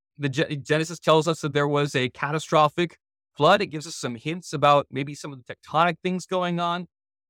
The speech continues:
but it doesn't give us a scientific model of the flood. And so now when you go to a model like catastrophic plate tectonics or hydroplate or some other flood model,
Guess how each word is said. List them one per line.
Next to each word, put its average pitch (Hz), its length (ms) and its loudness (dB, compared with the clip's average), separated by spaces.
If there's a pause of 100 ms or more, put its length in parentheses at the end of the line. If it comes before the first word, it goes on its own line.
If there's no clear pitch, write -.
but 196 120 2
it 185 180 -8
doesn't 226 420 -2
give 214 200 2
us 165 260 2
a 170 80 -2
scientific 165 600 -6
model 135 520 -2 (380)
of 143 340 4
the 151 100 2
flood. 214 440 0
And 139 160 -6
so 160 380 2 (360)
now 196 300 6
when 202 160 0
you 175 100 -2
go 165 220 4
to 160 220 0
a 147 40 2
model 135 360 2
like 127 240 0 (200)
catastrophic 120 520 -8
plate 117 160 -10
tectonics - 640 -10 (120)
or 208 140 -2
hydroplate 117 720 -2
or 143 340 -4
some 165 200 -2
other 147 360 2 (380)
flood 156 200 2
model, 123 440 0